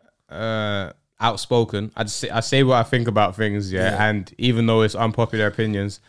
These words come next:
Speaker 1: I always do that. And even when I'm in every, anywhere else where I am, innit? Like, even in my work life, even personal life, whatever it is, yeah, I'm, I just talk and I just say things how I wanna say things.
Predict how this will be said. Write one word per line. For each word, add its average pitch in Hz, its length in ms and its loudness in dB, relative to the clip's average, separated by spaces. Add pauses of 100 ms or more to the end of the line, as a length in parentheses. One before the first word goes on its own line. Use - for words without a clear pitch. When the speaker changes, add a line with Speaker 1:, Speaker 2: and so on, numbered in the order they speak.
(160)
Speaker 1:
I 104 80 0
always 107 500 0
do 107 220 0
that. 95 260 2
And 107 180 0
even 113 320 -2
when 107 140 0
I'm 107 140 2
in 107 320 2 (800)
every, 117 220 2
anywhere 123 380 6
else 123 220 4
where 101 140 2
I 95 100 4
am, 90 180 2
innit? 101 260 0
Like, 92 200 2
even 101 160 -2
in 104 100 0
my 98 160 2
work 104 320 0
life, 104 340 2
even 98 480 -2 (320)
personal 110 380 0
life, 104 200 2
whatever 117 280 2
it 113 80 2
is, 113 220 0
yeah, 90 280 -2
I'm, 101 440 -4 (400)
I 104 100 -4
just 127 260 -2
talk 143 340 0
and 104 160 -2
I 104 80 2
just 104 200 -8
say 120 180 2
things 110 240 -2
how 107 180 4
I 101 40 0
wanna 104 160 -2
say 110 180 0
things. 98 320 -4